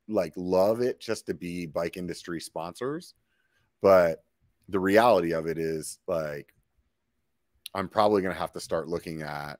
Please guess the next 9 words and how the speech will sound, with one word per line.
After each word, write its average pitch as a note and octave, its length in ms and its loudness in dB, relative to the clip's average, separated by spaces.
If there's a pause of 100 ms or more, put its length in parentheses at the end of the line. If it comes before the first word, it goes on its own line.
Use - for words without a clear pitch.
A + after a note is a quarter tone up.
(140)
you D#2+ 140 -10
know, C#2+ 380 -12 (760)
Dollar D3+ 320 10
Shave G3 400 6
Club F2+ 500 4
or, E2 380 -2
you A2 100 -4
know, G2 340 -6 (680)
Joe's C3 440 0